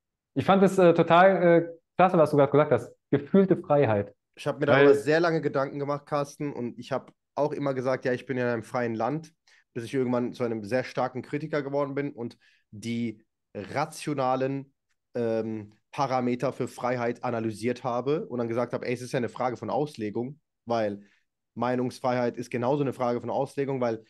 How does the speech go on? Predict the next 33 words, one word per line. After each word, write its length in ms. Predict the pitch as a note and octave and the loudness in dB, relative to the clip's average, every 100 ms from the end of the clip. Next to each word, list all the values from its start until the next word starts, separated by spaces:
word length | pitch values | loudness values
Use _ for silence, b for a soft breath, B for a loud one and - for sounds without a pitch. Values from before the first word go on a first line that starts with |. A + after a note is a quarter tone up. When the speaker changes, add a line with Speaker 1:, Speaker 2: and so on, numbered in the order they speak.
| b b - | b b -6
Speaker 2:
wenn 100 | A#2+ | -4
ich 160 | A#2+ | -4
Meinungsfreiheit 720 | B2+ D3+ F3+ E3 - C#3 C3 C3 | -2 0 0 0 -2 0 0 0
habe, 240 | B2+ B2 | -2 -2
alles 220 | C3+ D3 | -4 -4
sagen 240 | D3 C3+ B2 | -4 -4 -4
zu 80 | B2+ | -8
dürfen, 240 | B2+ B2 | -8 -4
was 160 | A#2+ A#2 | -6 -8
ich 160 | - | -8
will, 140 | D#3+ D#3+ | -4 -2
aber 180 | B2 | -4
trotzdem 440 | - D3+ - B2+ A2+ | -4 -6 -6 -6 -6
nicht 200 | B2+ - | -10 -6
sage, 220 | C#3 C3 | -2 -2
das, 180 | B2 B2 | -2 -4
was 140 | B2+ G#2+ | -4 -6
ich 140 | G2+ | -4
will, 120 | D3 | -2
weil 120 | D3 | -2
ich 160 | A#2+ - | -4 -6
Angst 180 | D#3 D#3+ | -8 -6
habe, 160 | C3 | -6
dafür 180 | B2 A#2 | -6 -8
diffamiert 380 | A2 B2+ B2+ D3 | -8 -6 -4 -4
zu 120 | - | -4
werden, 260 | A#2+ B2 C3+ - - | -2 -2 -6 -10 -8
bin 120 | B2+ | -6
ich 120 | A#2 | -6
nicht 160 | B2 - | -8 -8
frei. 320 | A2+ G2 - _ _ _ - | -6 -6 -8 _ _ _ -6
Ganz 240 | B2 A2+ | -4 -4
einfach. 360 | G#2+ G2+ - | -6 -8 -14